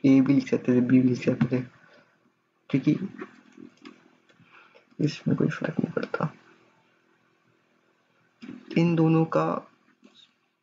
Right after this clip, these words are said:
output अलग अलग, एन, उसमें एन की value अलग store कर सकते हैं, इसमें एन की value अलग store कर सकते हैं।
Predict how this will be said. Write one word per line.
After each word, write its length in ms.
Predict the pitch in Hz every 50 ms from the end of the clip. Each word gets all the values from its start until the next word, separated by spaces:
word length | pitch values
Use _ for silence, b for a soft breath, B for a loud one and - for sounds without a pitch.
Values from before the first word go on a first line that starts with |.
| _ _ _ _ _ _ _ _ _ - - - 135
output 420 | 135 135 - - _ 143 143 135
अलग 180 | 123 - - -
अलग, 200 | - - - - - _ - - _ _ _ _ _ _ _ _ -
एन, 340 | 147 156 165 170 170 165 - - -
उसमें 300 | 139 - - 170 165 156
एन 120 | 151 147
की 160 | 143 - 151
value 220 | 151 147 143 143 143
अलग 200 | 139 139 135 -
store 260 | - - - 143 139
कर 120 | - 143
सकते 300 | 135 - 135 - - 139
हैं, 60 | 139
इसमें 240 | 147 - - 139 131
एन 80 | 127 127
की 140 | 123 - 123
value 260 | 123 127 135 131 123
अलग 160 | 127 127 -
store 260 | - - - - -
कर 100 | - -
सकते 360 | - - - - - - -
हैं। 80 | - -